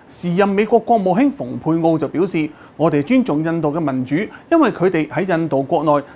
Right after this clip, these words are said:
就呢個問題進行咗激烈嘅辯論。」完全明白啦，呢啲就係所謂西方價值觀同埋態度。咁近年我哋係經常睇到美國同埋歐盟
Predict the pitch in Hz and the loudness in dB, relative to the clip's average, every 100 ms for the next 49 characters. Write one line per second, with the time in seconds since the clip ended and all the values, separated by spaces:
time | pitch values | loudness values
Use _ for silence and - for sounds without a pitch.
0 | - 180 269 302 185 147 143 139 127 175 | 0 2 4 4 2 0 -2 -4 -4 -4
1 | 135 123 131 156 160 190 - 127 143 139 | -4 -2 0 0 0 -2 -4 -2 -2 -2
2 | 120 120 117 107 110 - - - - - | -2 0 -2 -4 -12 -18 -20 -20 -20 -2
3 | 156 151 160 160 147 143 151 170 185 196 | 4 4 6 4 4 4 6 6 6 2
4 | - - - - 294 311 277 196 170 160 | -2 -16 -4 2 4 6 4 4 4 4
5 | 180 240 165 208 214 214 214 180 160 151 | 4 4 4 2 2 2 2 0 0 -2
6 | - 196 156 - 120 139 139 131 113 - | -2 0 0 -4 -2 0 2 0 -2 -10
7 | - - - 262 233 185 151 160 190 151 | -20 -18 0 2 4 4 4 2 0 -2
8 | 156 247 269 165 131 160 196 190 208 160 | 0 2 4 2 0 0 2 2 2 0
9 | 165 190 185 135 147 220 226 175 | 2 0 0 0 2 2 2 0